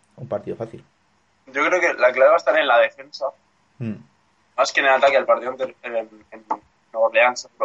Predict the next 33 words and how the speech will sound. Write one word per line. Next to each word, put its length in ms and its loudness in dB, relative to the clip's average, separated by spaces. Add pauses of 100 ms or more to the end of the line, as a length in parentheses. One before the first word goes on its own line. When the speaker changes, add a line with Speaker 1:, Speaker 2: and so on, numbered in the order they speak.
(100)
Speaker 2:
y 460 -2
Cardina-, 440 0
y, 100 -4 (140)
y 420 2
Carolina. 420 0 (260)
La, 60 -4 (960)
la 120 0
clave 200 2
está 140 -12
en 40 -16
el 60 -12
ataque. 320 -4 (1900)
Speaker 1:
Mm. 120 -10
Speaker 2:
O 40 -12
sea, 80 2
el 100 -4
que 100 -4
mejor, 320 -12 (200)
el 140 -6
que 120 0
mejor 320 2
defienda, 500 -2
el, 220 -6 (800)
el 140 -10
que 140 -2
más 260 0
provoque 480 -6
tres 240 -4
y 60 -4
fueras 540 2
es 220 -6
el 380 -16
equipo 260 -20